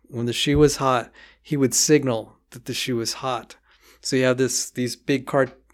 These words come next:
you know, this is, these are actually nice multi-deck shoes. And so when the shoe was hot, they're all the, it was loaded. And, and so this big player that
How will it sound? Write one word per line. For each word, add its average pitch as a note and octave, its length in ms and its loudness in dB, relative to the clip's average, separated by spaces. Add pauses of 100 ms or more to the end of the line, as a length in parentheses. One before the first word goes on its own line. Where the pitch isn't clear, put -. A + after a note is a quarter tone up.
you D3 140 -2
know, C#3+ 60 0
this E3 200 2
is, - 240 0
these F3 260 4
are F3 40 6
actually C#3+ 280 4
nice C#3 300 2
multi-deck C3 540 -2
shoes. A#2 580 -4 (600)
And C3 120 -2
so C#3 140 4
when C3 80 2
the B2+ 60 2
shoe G3+ 300 8
was D#3+ 180 8
hot, D3 520 4 (280)
they're F3+ 140 6
all G3 100 12
the, C#3 280 4 (500)
it G#3+ 80 6
was E3 200 8
loaded. D3 520 8 (1300)
And, D#3 280 2
and C#3+ 140 2
so D#3+ 140 2
this C#3+ 140 0
big F3 340 6
player D#3+ 440 8
that B2+ 320 -2